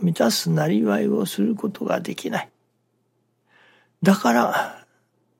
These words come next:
何事もそれこそ実意をもって願い。というと、何か少し変な感じがいたしますね。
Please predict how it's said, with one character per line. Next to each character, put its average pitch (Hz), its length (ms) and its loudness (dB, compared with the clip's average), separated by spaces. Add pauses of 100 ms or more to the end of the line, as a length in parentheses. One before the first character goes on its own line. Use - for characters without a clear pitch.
(140)
何 151 240 4
事 160 280 -4
も 190 380 -2
そ - 160 -8
れ 165 80 -2
こ 202 120 -6
そ 226 320 0
実 160 380 -2
意 147 120 4
を 156 60 6
も 160 160 2
っ 180 40 -2
て - 240 -4
願 - 160 -2 (220)
い。 - 80 -20 (2250)
と 202 200 6
い 240 120 4
う 214 40 0
と、 220 200 0 (640)
何 151 280 8
か - 680 -4 (100)
少 - 280 2
し - 380 -6 (500)
変 196 280 4
な 135 120 -2
感 139 260 -4
じ 156 140 0
が - 140 0
い 170 60 -4
た 151 120 -6
し - 160 -10
ま 165 80 -8
す - 160 -12
ね。 185 220 -2